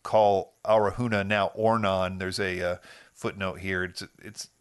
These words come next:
essentially about a, a Hebrew word transliteration situation. But anyway, it just calls him by a different name. But it says, "Solomon began building the Lord's temple in Jerusalem on Mount Moriah,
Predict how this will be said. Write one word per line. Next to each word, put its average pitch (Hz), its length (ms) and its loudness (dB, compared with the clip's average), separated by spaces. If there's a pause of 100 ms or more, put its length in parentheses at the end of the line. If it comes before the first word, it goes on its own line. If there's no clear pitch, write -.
(160)
essentially 98 480 -4
about 92 400 2
a, 87 440 -4
a 87 40 -10
Hebrew 101 560 -4
word 101 840 -2 (200)
transliteration 101 760 -4
situation. 95 480 -12
But 92 140 -8 (400)
anyway, 98 280 2
it 107 100 -10
just 117 340 -4
calls 98 260 2
him 95 100 -8
by 90 120 2
a 90 40 0
different 87 260 -10
name. 90 100 -10 (340)
But 117 100 0
it 113 60 -2
says, 117 180 2
"Solomon 156 580 2
began 123 400 0
building 135 420 0
the 110 80 -6
Lord's 139 400 0
temple 139 640 -2
in 117 240 -2
Jerusalem 120 880 -2
on 113 300 2
Mount 117 300 2
Moriah, 113 760 2